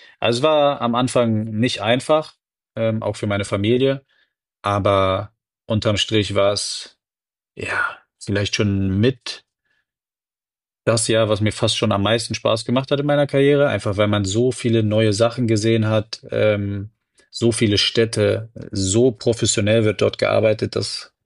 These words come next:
habe ich vorher wirklich noch nicht erlebt, obwohl ich auch in Wolfsburg war, wo es wirklich auch mega professionell war, in Nürnberg, Köln, überall.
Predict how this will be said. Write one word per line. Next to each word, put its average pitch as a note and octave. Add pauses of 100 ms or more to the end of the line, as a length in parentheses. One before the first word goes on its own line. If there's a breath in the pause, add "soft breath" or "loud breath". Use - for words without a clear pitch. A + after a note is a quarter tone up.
(160)
habe F#2
ich F2+
vorher G2+
wirklich G#2
noch G#2+
nicht G#2
erlebt, G2+
obwohl G2+
ich G#2
auch G2+ (640 soft breath)
in F2
Wolfsburg G#2
war, G2+
wo G2
es - (120)
wirklich -
auch F2+
mega G2
professionell F#2+
war, F#2
in F2+
Nürnberg, F#2+
Köln, G#2
überall. G#2+